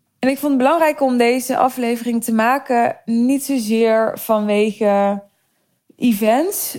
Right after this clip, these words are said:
maar omdat dit natuurlijk ook voor andere dingen geldt. Toen ik eind vorig jaar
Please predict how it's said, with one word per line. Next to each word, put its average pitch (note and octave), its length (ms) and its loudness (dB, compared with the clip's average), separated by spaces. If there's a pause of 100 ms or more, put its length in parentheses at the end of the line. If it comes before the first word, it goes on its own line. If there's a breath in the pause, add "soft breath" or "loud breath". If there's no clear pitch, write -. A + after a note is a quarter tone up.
maar A#3 340 2
omdat A3+ 640 -2 (1080)
dit A#3+ 320 -2
natuurlijk G#3+ 1080 0 (520)
ook A#3 260 2
voor A3+ 240 0
andere C#4 320 0
dingen F#3 240 2
geldt. F3+ 560 -4 (260)
Toen A#3+ 260 2
ik A#3 500 -4 (540)
eind A#3 320 -2
vorig A3+ 280 -2
jaar A3 560 -2